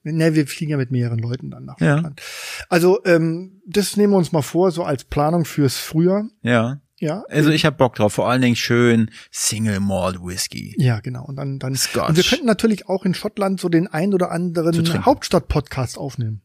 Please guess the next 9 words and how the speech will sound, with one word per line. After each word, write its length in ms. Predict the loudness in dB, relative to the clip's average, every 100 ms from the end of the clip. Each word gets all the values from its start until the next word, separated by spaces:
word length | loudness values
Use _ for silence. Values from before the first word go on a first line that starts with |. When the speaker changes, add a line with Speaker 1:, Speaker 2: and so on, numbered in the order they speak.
| _ _
Speaker 2:
Ja, 360 | 4 4 2 -2 _
dann 100 | 0
können 160 | 2 4
wir 120 | 6
Nessie 340 | 6 4 2
interviewen. 520 | 0 0 -2 -2 -6 -8 _
Speaker 1:
Nessie 440 | 0 2 4 4 2
interviewen, 800 | 2 0 2 0 2 0 -2 -8 -14 -20 -20 -20 -12
ähm, 440 | -8 -6 -4 -6